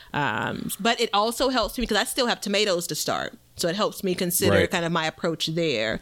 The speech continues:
Speaker 1: Um, and clearly I'm gonna have to start potting up like you crazy gardeners do. So there's that
Speaker 2: Well, you
Speaker 1: too.
Speaker 2: know, that's why I don't use those, um,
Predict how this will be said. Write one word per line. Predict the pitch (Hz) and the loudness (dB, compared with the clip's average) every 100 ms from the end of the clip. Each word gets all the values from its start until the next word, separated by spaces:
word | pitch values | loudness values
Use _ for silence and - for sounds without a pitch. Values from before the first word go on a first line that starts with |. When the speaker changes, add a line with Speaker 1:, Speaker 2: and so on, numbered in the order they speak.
| - - - - | -8 -14 -16 -4
Speaker 1:
Um, | 170 147 110 117 | 0 2 0 0
and | 180 180 | -2 0
clearly | 240 214 233 208 | 2 4 4 2
I'm | 190 | 2
gonna | 185 | 0
have | 180 | 0
to | 170 | -2
start | - 175 160 | 2 2 0
potting | - 196 175 170 | 0 0 0 -2
up | 180 | 0
like | 160 - | -2 0
you | 165 | -2
crazy | - - 185 185 165 | -2 0 2 2 0
gardeners | 160 165 160 160 143 131 | 0 0 -2 -4 -4 -2
do. | 160 156 147 135 151 | 0 0 -2 -4 -6
So | - 82 - - - - - | -6 -6 -6 -8 -12 -20 -10
there's | 147 147 143 | -4 -4 -2
that | 139 | 2
Speaker 2:
Well, | 120 | 4
you | 143 | 6
Speaker 1:
too. | 156 | 6
Speaker 2:
know, | 165 | 6
that's | 143 - | 4 4
why | 120 117 | 6 6
I | |
don't | 117 117 | 6 4
use | 107 117 107 | 6 6 6
those, | 110 104 - | 6 4 4
um, | 95 90 85 | 4 6 6